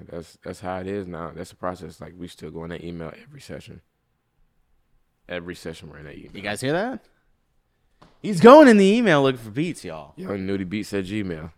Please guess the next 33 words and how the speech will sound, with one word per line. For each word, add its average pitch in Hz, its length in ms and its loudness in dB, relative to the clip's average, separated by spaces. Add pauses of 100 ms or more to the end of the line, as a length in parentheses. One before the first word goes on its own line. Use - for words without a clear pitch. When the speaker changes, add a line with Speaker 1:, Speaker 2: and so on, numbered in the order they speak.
(180)
Speaker 1:
We're 110 200 -2
in 123 100 -2
there. 87 240 -6 (140)
Speaker 2:
<laughs> - 120 -12
Speaker 1:
He's 143 300 -2
in 127 100 -2
there 120 120 -2
listening 123 360 -8
to 92 140 -12
him, 80 140 -14
so, 82 400 -14
you 98 140 -12
know. 78 240 -14 (1500)
It, 69 280 -16 (420)
Speaker 2:
Even 233 320 -4
Speaker 1:
it's 214 300 -4
Speaker 2:
if - 40 -18
they 180 120 -2
don't 180 160 -4
end 170 140 -6
up 151 80 -10
using 160 320 -10
it. 82 140 -18 (580)
He 277 140 12
Speaker 1:
We 220 40 6
Speaker 2:
heard 254 240 4
Speaker 1:
heard 123 160 2
Speaker 2:
it. 82 140 -8
Speaker 1:
it. - 60 -10
Yeah, 104 140 -4 (180)
we 113 140 -4
heard 110 220 -2
it. - 80 -18